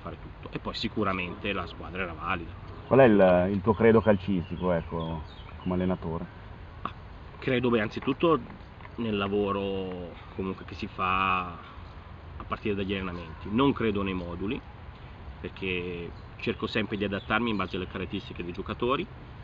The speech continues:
Speaker 1: di, di soddisfare le loro caratteristiche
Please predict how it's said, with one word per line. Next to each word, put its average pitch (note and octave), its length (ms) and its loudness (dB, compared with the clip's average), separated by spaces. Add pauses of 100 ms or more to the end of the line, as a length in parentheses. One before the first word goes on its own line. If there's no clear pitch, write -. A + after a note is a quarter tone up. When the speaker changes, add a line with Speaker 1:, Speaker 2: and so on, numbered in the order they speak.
(180)
Speaker 1:
di, E2+ 600 -6 (260)
di G2 120 -4
soddisfare G#2 640 0
le F#2+ 80 0
loro F#2+ 240 -2
caratteristiche F#2 840 -6